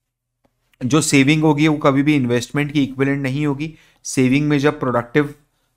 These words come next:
प्रोडक्टिव वेन्यूज पे आप सेविंग को लेके आओगे, जब उसमें प्रोडक्टिविटी लेके आओगे, तभी वो इन्वेस्टमेंट के रूप में आती है। जो सेविंग्स होती है वो तीन तरह की होगी, पर्सनल, कॉर्पोरेट और पब्लिक।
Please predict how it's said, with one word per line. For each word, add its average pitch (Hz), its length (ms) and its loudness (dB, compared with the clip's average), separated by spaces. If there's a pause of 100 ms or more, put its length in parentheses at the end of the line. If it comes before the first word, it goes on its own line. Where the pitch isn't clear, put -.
प्रोडक्टिव 127 400 0
वेन्यूज 135 420 -2
पे - 120 -4
आप 143 100 -2
सेविंग 131 400 -4
को 151 80 -4
लेके 131 280 -2
आओगे, 139 180 -4
जब 139 100 -6
उसमें 139 220 -10
प्रोडक्टिविटी 131 640 -6
लेके 131 240 -4
आओगे, 139 200 -2
तभी 123 360 -6
वो 131 120 -2
इन्वेस्टमेंट 120 680 -8 (420)
के 123 60 -6
रूप 123 260 -6
में 123 80 -4
आती 120 220 -6
है। 139 60 -2
जो 139 100 -4
सेविंग्स 131 480 -4
होती 131 220 -4
है 135 40 -2
वो 135 80 -4
तीन 131 260 -6
तरह 123 220 -4
की 120 140 -10
होगी, 123 140 -6 (200)
पर्सनल, 127 480 -6
कॉर्पोरेट 120 680 -8
और 117 180 -8
पब्लिक। 101 320 -14